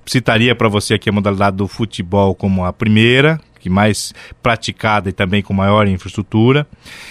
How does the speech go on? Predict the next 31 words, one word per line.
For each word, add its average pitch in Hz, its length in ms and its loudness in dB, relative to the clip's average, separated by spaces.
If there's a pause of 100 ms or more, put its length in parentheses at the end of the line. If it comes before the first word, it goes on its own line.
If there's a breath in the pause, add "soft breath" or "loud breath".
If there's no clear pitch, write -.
(200 loud breath)
Também 117 360 2
tem 110 200 2
o 107 60 2
futsal, 127 680 0
e 113 80 4
aí 101 180 2
entra 104 240 0
os 90 120 -4
ginásios 92 520 -2
de 90 60 -12
esportes 110 480 -2
em 95 80 -2
diversos 101 880 -2
municípios 95 680 -6
que - 80 -10
existem 90 640 -4
isso 104 260 -6
hoje, 123 480 0 (420 loud breath)
que 104 100 0
é 104 60 4
a 101 160 2
segunda 117 420 -2
modalidade 98 460 0
praticada 107 680 -4 (320)
dentro 101 560 -2
do 90 120 -6
futebol, 104 580 -2
futebol 123 600 0
e 170 80 2
o 156 60 0
futsal. 110 500 -2